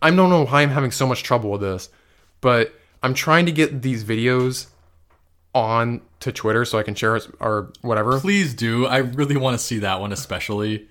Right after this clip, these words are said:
Speaker 1: I, I'm trying to.
Speaker 2: Anything involving Aunt May is just hilarious, hilarious to me.
Speaker 1: So it's easy for me to just upload a video, but I, I wanna save these videos so I can use them for, like, actual posts and stuff like that.
Speaker 2: Totally.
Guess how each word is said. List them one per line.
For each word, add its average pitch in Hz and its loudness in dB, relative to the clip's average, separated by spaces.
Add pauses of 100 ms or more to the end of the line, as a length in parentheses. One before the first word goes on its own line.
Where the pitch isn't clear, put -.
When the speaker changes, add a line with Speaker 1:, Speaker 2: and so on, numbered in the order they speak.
Speaker 1:
I, 147 4
I'm 147 4
trying 143 4
to. 135 0
Speaker 2:
Anything 190 6
involving 139 2
Aunt 120 -2
May 110 -2
is 101 -6
just - -8 (100)
hilarious, 107 -6
hilarious 113 -4
to 110 -8
me. 87 -8 (100)
Speaker 1:
So 160 2
it's 151 0
easy 180 0 (140)
for 151 2
me 139 2
to 123 -2
just 117 -4
upload 120 0
a 104 -4
video, 120 0 (300)
but 117 0 (100)
I, 123 2
I 127 6
wanna 139 2
save 123 -2
these 139 -2
videos 147 2
so 139 0
I 135 2
can 113 -4
use 107 -4
them 113 -4
for, 107 -4
like, 101 -4
actual 101 -4
posts 113 -2
and 135 -4
stuff 135 0
like 147 0
that. 160 2
Speaker 2:
Totally. 95 -4